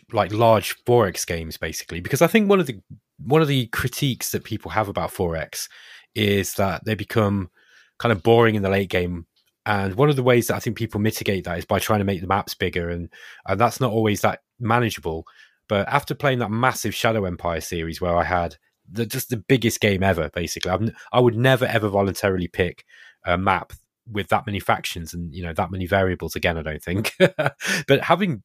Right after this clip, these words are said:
you know, 'cause I was driven to finish it and I learned a few things. So I, I think it might be, in,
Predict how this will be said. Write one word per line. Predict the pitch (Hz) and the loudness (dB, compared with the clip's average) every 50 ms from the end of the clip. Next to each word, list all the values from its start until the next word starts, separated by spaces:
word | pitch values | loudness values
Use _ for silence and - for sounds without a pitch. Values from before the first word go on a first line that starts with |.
| - | -6
you | - 139 117 | -2 0 0
know, | 95 90 | 0 0
'cause | - 123 - | -2 -4 0
I | - 139 | 2 2
was | 135 131 139 - | 2 2 0 -4
driven | - - 156 156 135 151 | 0 2 2 4 4 2
to | - - | 0 0
finish | 110 - 143 135 120 - - | 0 2 2 2 2 2 2
it | 85 82 82 - - - - - - | -2 -2 -2 -4 -12 -20 -16 -6 0
and | 107 117 | 2 4
I | |
learned | 127 135 143 143 123 | 6 6 6 4 2
a | 104 | 0
few | - - 92 85 | -2 -2 -4 -2
things. | - 90 85 85 - | 0 -2 -2 -2 2
So | - 110 120 | 2 4 2
I, | 110 - - - - - - - | 2 0 -10 -20 -20 -14 -4 0
I | 120 | 2
think | 151 196 196 | 4 6 6
it | |
might | 180 165 147 - | 8 6 6 4
be, | - 120 120 - - | 2 0 0 2 2
in, | 135 127 - | 0 -2 -2